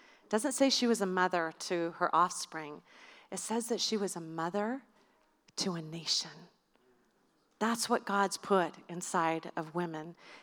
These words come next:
the ability to bring life into cities, the ability to nurture and comfort and build. This is just in the heart and mind of God for women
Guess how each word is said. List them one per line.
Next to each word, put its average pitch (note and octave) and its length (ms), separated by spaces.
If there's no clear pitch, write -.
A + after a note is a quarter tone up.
the G3+ 120
ability G#3+ 560
to G#3+ 160
bring F3 480
life - 580
into F3+ 180
cities, E3 560
the G#3+ 100
ability G#3+ 480
to F#3 200
nurture G3 800
and F3 200
comfort G3 720
and D#3+ 320
build. D#3+ 420
This - 180
is B3 120
just - 500
in G3 80
the F#3+ 80
heart G3+ 260
and G3 140
mind F3+ 220
of F3 100
God E3 360
for F3+ 160
women E3+ 560